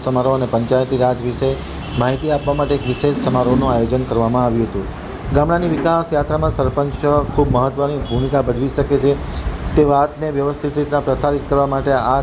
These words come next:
કાર્યક્રમનું આયોજન કરવામાં આવ્યું હતું. નવનિયુક્ત સરપંચશ્રીઓ પોતાનું કાર્ય વિલેજ ફર્સ્ટ, નેશન ફર્સ્ટની ભાવનાથી કરશે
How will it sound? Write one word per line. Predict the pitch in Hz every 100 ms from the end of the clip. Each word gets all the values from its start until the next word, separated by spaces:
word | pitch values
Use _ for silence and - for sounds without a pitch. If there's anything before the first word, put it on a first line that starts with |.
| 135
કાર્યક્રમનું | 127 127 131 135
આયોજન | 113 120 117 127 120
કરવામાં | 120 117 120
આવ્યું | 117 110 107
હતું. | 104 98 - - - -
નવનિયુક્ત | 135 147 147 147 143
સરપંચશ્રીઓ | 135 131 147 139 143 139
પોતાનું | 135 135 135 127
કાર્ય | 131 139 131
વિલેજ | 127 135 131 143
ફર્સ્ટ, | 123 135 139 - 147 147 143 - - - - 135
નેશન | 139 139 151 127
ફર્સ્ટની | 139 135 147 127
ભાવનાથી | 127 139 135 139
કરશે | 135 127 -